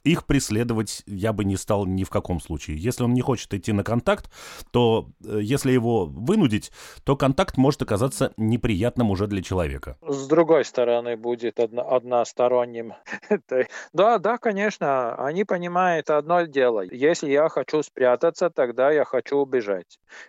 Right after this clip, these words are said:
Speaker 2: И я тогда хочу просто убежать. А если меня загнали в угол, то есть, э, не давали возможности уходить, и я в стрессе,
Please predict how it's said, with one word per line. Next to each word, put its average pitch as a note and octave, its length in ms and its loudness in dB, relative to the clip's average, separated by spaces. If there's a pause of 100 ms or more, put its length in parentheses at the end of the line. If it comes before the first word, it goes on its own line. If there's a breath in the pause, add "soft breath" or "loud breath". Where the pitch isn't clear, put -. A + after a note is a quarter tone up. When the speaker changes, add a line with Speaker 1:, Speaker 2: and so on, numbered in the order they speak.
Speaker 2:
И C3 120 -2
я C#3 160 4
тогда C3+ 340 2
хочу D3+ 360 -2
просто D3+ 420 2
убежать. F#2 640 -4 (280 loud breath)
А A#2 140 2
если D#3+ 460 2
меня D#3 360 0
загнали C3+ 600 0
в B2+ 140 -4
угол, D3+ 500 2
то C3+ 180 4
есть, B2+ 440 0
э, A#2+ 120 4
не B2+ 160 -4
давали C#3 500 4
возможности C3 1080 0 (300 loud breath)
уходить, C#3 1040 0 (320 soft breath)
и B2 320 -2
я B2 260 4
в - 60 -14
стрессе, F#3 680 2